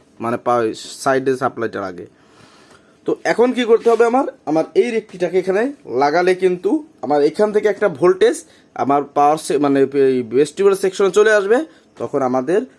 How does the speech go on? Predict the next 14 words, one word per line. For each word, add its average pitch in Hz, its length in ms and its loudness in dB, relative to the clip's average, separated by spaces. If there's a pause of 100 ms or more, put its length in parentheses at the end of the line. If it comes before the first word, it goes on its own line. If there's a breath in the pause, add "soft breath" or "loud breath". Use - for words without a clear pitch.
সমস্যার 143 520 -2
সমাধান 117 460 -4
হবে। 110 340 -6 (280 soft breath)
তারপর 220 360 0
যদি 220 80 -2
কোনো 226 160 2
সমস্যা 165 380 -2
থাকে 226 240 -2
তারপর 254 220 0
তো 226 60 -6
পরেরটা 220 360 0
পরে 196 220 0
দেখতে 156 240 -2
হবে। 139 240 -2